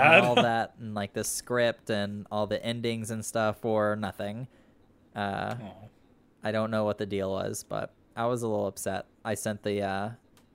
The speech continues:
Speaker 2: the person who asked me to join a message, kind of like, "Hey, um,
Speaker 1: Scalding email. <laughs>
Speaker 2: it would have been, it would have been great if you told me you weren't interested in,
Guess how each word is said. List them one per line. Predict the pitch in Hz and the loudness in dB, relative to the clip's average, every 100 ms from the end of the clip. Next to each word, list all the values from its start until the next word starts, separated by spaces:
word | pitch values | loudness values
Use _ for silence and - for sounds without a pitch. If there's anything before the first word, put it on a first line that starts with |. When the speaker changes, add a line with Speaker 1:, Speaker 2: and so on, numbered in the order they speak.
| _ _ _ _ | _ _ _ _
Speaker 2:
the | 113 104 98 95 - | 0 2 2 0 -2
person | 113 107 107 | -4 -4 -4
who | 107 101 | -2 0
asked | 98 - | -2 -2
me | 104 | -4
to | 101 | -4
join | 95 104 98 101 104 - | -4 -2 -2 -4 -8 -10
a | |
message, | 104 95 - 98 - | -8 -8 -6 -10 -8
kind | 104 101 | -8 -6
of | 104 | -6
like, | 104 - | -8 -6
"Hey, | 180 175 170 170 - _ _ - _ _ - _ - | -4 -2 -2 -4 -8 _ _ -20 _ _ -20 _ -8
um, | 139 147 147 143 - | -4 -2 -4 -6 -4
Speaker 1:
Scalding | - - 165 165 170 143 127 | 0 6 10 10 10 8 6
email. | 123 117 113 98 98 175 147 - - | 4 -2 -4 -6 4 4 4 -4 -2
<laughs> | 214 | 0
Speaker 2:
it | 160 | 2
would | 170 | 2
have | 170 | 4
been, | 170 165 156 | 2 -2 -4
it | 165 | -2
would | 165 | 0
have | |
been | 160 156 | 0 2
great | 156 151 | 2 2
if | 147 | -2
you | 139 | -2
told | 147 147 | 0 0
me | 143 | 0
you | 139 | 0
weren't | 135 131 | 0 0
interested | 131 131 - 127 | -2 -4 0 0
in, | 123 117 120 | 0 -2 -6